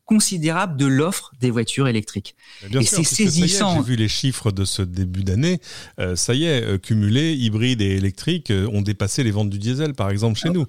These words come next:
Speaker 2: Des choses
Speaker 1: Et,
Speaker 2: absolument
Speaker 1: exactement.
Speaker 2: inimaginables il y a encore deux ans, par exemple.
Speaker 1: Ah, il y a, il y a toujours les visionnaires qui le pr-, qui le pronostiquaient. Nous, chez P O, on avait la chance d'inviter tout le monde. <laughs> On se, on se met la petite brosse à reluire. Ça fait, ça fait toujours plaisir.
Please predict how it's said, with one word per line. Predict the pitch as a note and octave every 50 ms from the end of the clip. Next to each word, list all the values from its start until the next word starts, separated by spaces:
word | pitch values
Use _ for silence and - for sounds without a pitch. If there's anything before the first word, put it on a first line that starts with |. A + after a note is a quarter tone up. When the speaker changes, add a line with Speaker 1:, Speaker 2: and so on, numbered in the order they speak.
| - - - - -
Speaker 2:
Des | B2+ B2+
choses | - - D#3+ D3
Speaker 1:
Et, | -
Speaker 2:
absolument | - - E3+ D#3+ C#3+ D3 C3+
Speaker 1:
exactement. | B2+ B2+ F3+ B3 A#3 A3+ G#3+ F#3+ G3+
Speaker 2:
inimaginables | F#3+ F#3 E3+ D3 D#3 F#3 G3+ A3+ A3 E3+ A#2+ G#2+
il | G#2+
y | A2+
a | G2+
encore | G2+ - A2+ G2+ F#2+
deux | F#2 A#2+ C3+ C#3+ D3 G3+
ans, | F#3+ C3
par | - F2+ D#2 D#2+
exemple. | D#2+ D2+ D2 C#2+ C2+ - - _ - - -
Speaker 1:
Ah, | - C3+ B2+ -
il | D3+
y | D#3+
a, | C3+
il | C#3 D3+
y |
a | D3+ C#3+
toujours | - D#3+ C#3+ D#3+ D#3
les | C#3+ C#3+
visionnaires | B2+ B2+ B2+ A#2+ C3+ C#3 C3 C#3+ D3 C#3+ -
qui | - C3
le | A2
pr-, | - - - B2+ B2
qui | B2 - C#3+
le | B2
pronostiquaient. | - - - B2+ A#2+ B2+ B2 - - - C#3 A#2+ - E3 D#3+ E3+
Nous, | E3+ E3+
chez | E3 - D#3 D3
P | D3 D3
O, | D3 D#3
on | D#3 D3
avait | C3 B2 B2 A2+
la | B2 B2+
chance | - - F3 E3+ D3+
d'inviter | C#3+ C3+ C3+ C3+ C3+ C3 E3 D#3
tout | - E3+ D3+
le | C#3+
monde. | C#3 C#3+ D3+ E3+ F#3 G3+ -
<laughs> | D#3+ -
On | C#3+
se, | A2 - - - - - - - - - - C4 C#4 A#3+ G3 -
on | D3
se | - - D3
met | C3+
la | - - -
petite | - D3+ C3+ A2+
brosse | C#3+ C3+ C#3 D3 - -
à | A#2 G#2+
reluire. | G#2 G2+ G#2 A2+ B2 C#3 F3+ A3 - D4 D4+ D4+ C#4+ C4 G3+
Ça | - - C3 C3
fait, | - C3 B2
ça | - C3 B2+
fait | - D3 C#3
toujours | - C#3 B2+ B2 C3+ B2+
plaisir. | - - C3+ C#3 C3+ D#3+ F3